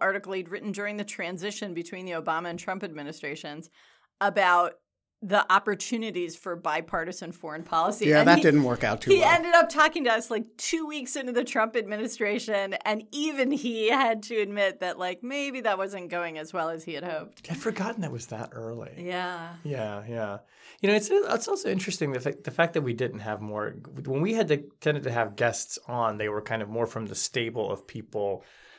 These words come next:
Speaker 3: that mostly were Brookings people, but
Speaker 1: Yeah,
Speaker 3: also sort of folks we know.
Speaker 1: analysts. Yeah.
Speaker 3: Yeah, or, like, you know, other journ-, like, Nancy Youssef was on the podcast
Speaker 2: And
Speaker 3: once,
Speaker 2: Amanda
Speaker 3: my good friend
Speaker 2: Sloat
Speaker 3: Nancy.
Speaker 2: came
Speaker 3: Yeah.
Speaker 2: on a bunch of times.
Speaker 3: Also in the administration.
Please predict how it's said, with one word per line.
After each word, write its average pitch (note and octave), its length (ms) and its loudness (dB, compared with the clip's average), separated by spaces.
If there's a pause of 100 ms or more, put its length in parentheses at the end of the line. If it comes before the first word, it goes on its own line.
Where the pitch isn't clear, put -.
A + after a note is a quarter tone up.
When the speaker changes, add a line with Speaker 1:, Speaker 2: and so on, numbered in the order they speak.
(140)
Speaker 3:
that G#2 400 -2 (400)
mostly D#3+ 340 6
were G#2+ 100 4
Brookings G#2 500 0
people, G#2 360 -6
but A#2+ 140 0
Speaker 1:
Yeah, A#2 60 8
Speaker 3:
also - 180 2
sort A3 200 2
of G#3 80 2
folks G#3 280 0
we G#3+ 60 -4
know. G#3 40 -4
Speaker 1:
analysts. G3 240 -4 (140)
Yeah. A3 180 0
Speaker 3:
Yeah, C4 160 8
or, G3 80 8
like, E3 160 6
you E3+ 80 4
know, D3+ 60 6
other C#3 180 6
journ-, B2 220 0
like, B2+ 140 2
Nancy B2 360 0
Youssef A2 480 0
was A#2+ 140 -4
on A#2 100 -4
the A#2 80 -2
podcast A2+ 640 -6
Speaker 2:
And - 120 -4
Speaker 3:
once, B2 120 2
Speaker 2:
Amanda C3 260 4
Speaker 3:
my A#2+ 40 2
good - 80 2
friend - 120 4
Speaker 2:
Sloat C3 260 4
Speaker 3:
Nancy. A#2+ 200 -2
Speaker 2:
came A2+ 220 2
Speaker 3:
Yeah. A#2 160 8
Speaker 2:
on A2 80 0
a A2 60 -2
bunch G#2 280 -4
of A2+ 60 -6
times. G#2+ 340 -6
Speaker 3:
Also B2+ 320 6
in B2 80 2
the A#2+ 80 2
administration. A2+ 720 -2